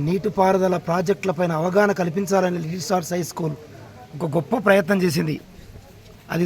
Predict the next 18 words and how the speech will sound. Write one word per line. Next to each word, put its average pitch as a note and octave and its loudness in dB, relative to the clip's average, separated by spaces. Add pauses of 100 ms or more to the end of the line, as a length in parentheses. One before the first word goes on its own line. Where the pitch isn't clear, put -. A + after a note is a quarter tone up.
(120)
దూరం G#3+ 6
ఎంత, F#3 0 (180)
అది E3 -4 (120)
దూరం A3 6
ఎంత G3+ -2 (120)
అని A#3 4
కాదు, G#3+ 4 (540)
దాదాపు G3 2 (120)
నాలుగు G3+ 2
వందల, G3+ 2 (280)
ఐదు G3+ 2
వందల G3 0 (120)
కిలోమీటర్ల A#3 0 (100)
దూరం G3 2 (480)
వనపర్తి G#3 0
ఎక్కడ, F3+ 0 (640)
నిజామాబాద్ A#3 6
ఎక్కడ, G3 0